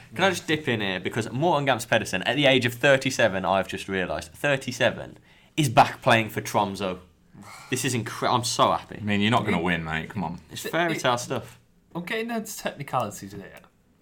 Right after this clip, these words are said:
Speaker 3: But is Gamst Pedersen a, a double-barreled surname?
Speaker 2: I'm not entirely sure it is.
Speaker 1: Oh, no. Am I in trouble? Does it have to have a hyphen?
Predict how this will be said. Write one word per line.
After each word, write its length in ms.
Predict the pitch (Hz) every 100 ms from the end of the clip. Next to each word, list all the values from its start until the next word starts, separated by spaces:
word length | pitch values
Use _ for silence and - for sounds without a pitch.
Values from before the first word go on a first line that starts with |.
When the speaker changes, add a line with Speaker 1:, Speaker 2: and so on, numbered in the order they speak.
| _ - _ _ _ - _ _
Speaker 3:
But 100 | 175
is 100 | 175
Gamst 400 | 202 190 180 -
Pedersen 480 | 185 135 - 95
a, 220 | 87 90 -
a 40 |
double-barreled 520 | 110 110 107 107 104 104
surname? 460 | 151 143 104 - - 110
Speaker 2:
I'm 140 | 139
not 100 | 190
entirely 360 | 139 - 110 92
sure 280 | - 92 78
it 80 |
is. 220 | 101 101 -
Speaker 1:
Oh, 180 | 110 104
no. 260 | 87 87 80 _ _ _ _ _ _ _ _ _ _ _ _ _ _ _
Am 100 | - 101
I 60 |
in 60 | 95
trouble? 300 | 92 82 80 - _ _ -
Does 140 | 135
it 80 | 135
have 160 | 143 -
to 80 |
have 100 | 131
a 40 | 127
hyphen? 440 | 127 113 - 82